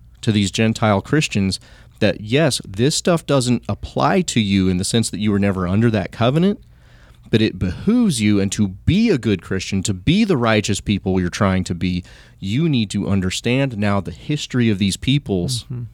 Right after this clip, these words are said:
Speaker 1: that were different than you.
Speaker 2: Mm-hmm.
Speaker 1: You need to understand the relationship God had with his people in order to be a better Jew, in, in, in order to be a better Christian, rather.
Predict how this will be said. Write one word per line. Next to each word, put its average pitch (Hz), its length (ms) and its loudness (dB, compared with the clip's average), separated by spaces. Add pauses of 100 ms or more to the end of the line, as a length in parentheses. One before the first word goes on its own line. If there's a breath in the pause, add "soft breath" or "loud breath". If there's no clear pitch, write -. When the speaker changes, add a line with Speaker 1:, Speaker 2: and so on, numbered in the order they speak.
Speaker 1:
that 92 160 2
were 92 100 -4
different 104 400 -2
than 87 120 -2
you. 82 160 -4
Speaker 2:
Mm-hmm. - 320 -8
Speaker 1:
You 127 180 0
need 135 180 0
to 107 100 0
understand 101 560 0
the 87 60 -6
relationship 92 600 -2
God 90 240 -2
had 90 240 -2
with 90 140 -4
his 85 160 -6
people 110 480 2
in 107 200 2
order 127 360 4
to - 160 -4
be 110 200 2
a 104 60 2
better 90 300 -2
Jew, 160 320 -2
in, 101 100 2
in, 104 180 0
in 120 100 2
order 117 180 2
to 90 60 -6
be 117 120 2
a 101 40 2
better 92 180 -2
Christian, 95 400 -4
rather. 90 260 -2